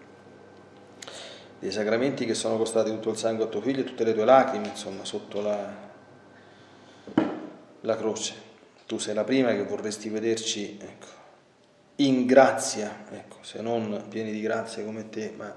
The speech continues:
in grazia, e in grazia non si vive senza il buon uso dei sacramenti. Ecco, noi ti supplichiamo di suscitare, ecco, nei nostri cuori dei fermi propositi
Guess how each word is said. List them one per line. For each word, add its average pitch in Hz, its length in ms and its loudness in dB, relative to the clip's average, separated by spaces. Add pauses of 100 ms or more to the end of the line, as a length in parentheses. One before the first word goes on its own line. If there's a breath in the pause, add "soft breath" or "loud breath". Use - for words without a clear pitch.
(200)
in 107 200 -6
grazia, 117 440 -2
e 110 100 -8
in 110 120 -8
grazia 117 400 -4
non 123 140 -4
si 127 180 -6
vive 107 460 -6 (960 loud breath)
senza 113 840 -2
il 113 140 -4
buon 123 340 6
uso 107 380 -2
dei 110 140 -6
sacramenti. 101 680 -8 (2250 loud breath)
Ecco, - 260 -10
noi 117 100 0
ti 110 80 -6
supplichiamo 113 640 -2
di 107 300 -6 (520 loud breath)
suscitare, 107 580 -2
ecco, 101 160 -6
nei 107 80 -6
nostri 107 300 -8
cuori 113 180 2
dei 104 120 -4
fermi 104 300 -4
propositi 101 640 -4